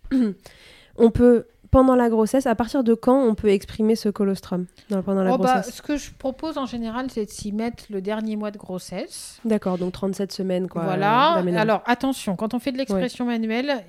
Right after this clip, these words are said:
Speaker 2: euh, en fin de grossesse, il faut pas en faire trois fois par jour.
Speaker 1: Oui,
Speaker 2: Et c'est
Speaker 1: j'allais t'en parler parce que c'est aussi une technique, euh, de déclenchement, non, de
Speaker 2: C'est
Speaker 1: tirer
Speaker 2: ça.
Speaker 1: le lait. Hmm.
Speaker 2: Donc, si on le fait une fois par jour, il y a
Speaker 1: Mm.
Speaker 2: pas de risque. On va pas
Speaker 1: Ok.
Speaker 2: déclencher son accouchement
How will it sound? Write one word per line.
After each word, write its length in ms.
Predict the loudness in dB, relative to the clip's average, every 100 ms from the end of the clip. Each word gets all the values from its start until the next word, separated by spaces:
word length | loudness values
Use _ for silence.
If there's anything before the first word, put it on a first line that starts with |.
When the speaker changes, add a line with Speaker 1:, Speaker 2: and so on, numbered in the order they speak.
| -6
Speaker 2:
euh, 320 | -2 -2 -2
en 120 | -6
fin 180 | -8 -6
de 60 | -6
grossesse, 480 | -6 -6 -6 -6
il 40 | -10
faut 120 | -10
pas 180 | -6 -4
en 160 | -4
faire 300 | -6 -6 -8
trois 180 | -8 -12
fois 160 | -10 -8
par 180 | -6 -6
jour. 300 | -8 -10 -14 _ -6
Speaker 1:
Oui, 260 | 0 2 0
Speaker 2:
Et 100 | -8
c'est 160 | -10 2
Speaker 1:
j'allais 200 | 4 4
t'en 160 | 4 4
parler 320 | 4 2 2
parce 200 | 0 0
que 140 | -2 -2
c'est 220 | -2 2
aussi 320 | 0 2 0
une 120 | 0
technique, 480 | 0 -2 0 0 2
euh, 280 | 2 4 4
de 160 | 4 2
déclenchement, 580 | 0 0 0 2 2
non, 120 | 2 2
de 20 |
Speaker 2:
C'est 100 | 2
Speaker 1:
tirer 320 | 0 0 2 2
Speaker 2:
ça. 140 | 2
Speaker 1:
le 40 |
lait. 140 | 2 -2 -4
Hmm. 100 | -2
Speaker 2:
Donc, 260 | -2 -2 -10
si 240 | -14 -10 -8
on 80 | -8
le 80 |
fait 400 | -10 -6 -4 -6 _ -4
une 240 | -2 -2
fois 400 | -8 -6 -2 -2 -6 -8
par 200 | -6 -6
jour, 400 | -8 -10 -12 -20 _ -6
il 60 |
y 20 | -4
a 80 |
Speaker 1:
Mm. 60 | -4 -6
Speaker 2:
pas 120 | -6
de 80 | -6
risque. 400 | -8 -12 -20 -10
On 80 | -4
va 120 | -2
pas 120 | 0
Speaker 1:
Ok. 60 | -4
Speaker 2:
déclencher 420 | -6 -10 -4 -4
son 160 | -2
accouchement 640 | -4 -4 -8 -8 -6 -6